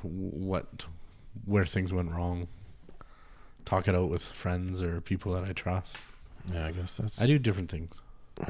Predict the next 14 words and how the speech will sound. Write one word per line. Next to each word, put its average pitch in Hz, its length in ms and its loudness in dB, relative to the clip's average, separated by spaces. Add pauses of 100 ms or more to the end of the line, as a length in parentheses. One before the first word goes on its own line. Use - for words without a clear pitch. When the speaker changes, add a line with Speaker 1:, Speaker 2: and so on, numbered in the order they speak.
(220)
Speaker 2:
Uh, 82 260 6
one 113 240 6
of 117 60 10
my 110 120 10
friends 90 360 6
suggested, 80 760 2
um, 73 520 0 (1400)
there's 82 160 4
an 82 100 6
online 80 460 6
course 85 380 2
you 82 80 2
can 82 140 0
do. 78 340 0